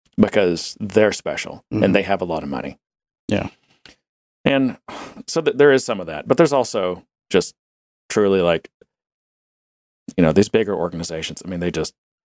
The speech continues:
Speaker 1: it, they do have complex processes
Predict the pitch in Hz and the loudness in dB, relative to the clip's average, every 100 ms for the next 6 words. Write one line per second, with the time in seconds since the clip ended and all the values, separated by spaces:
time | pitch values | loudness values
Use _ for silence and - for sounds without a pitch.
0 | _ _ _ _ _ _ _ _ _ _ | _ _ _ _ _ _ _ _ _ _
1 | - 117 113 120 113 104 104 95 - 90 | -2 -2 2 2 2 2 0 0 -2 -2
2 | 90 92 - 139 120 123 110 113 104 95 | 0 -2 0 2 2 0 -2 0 -4 -4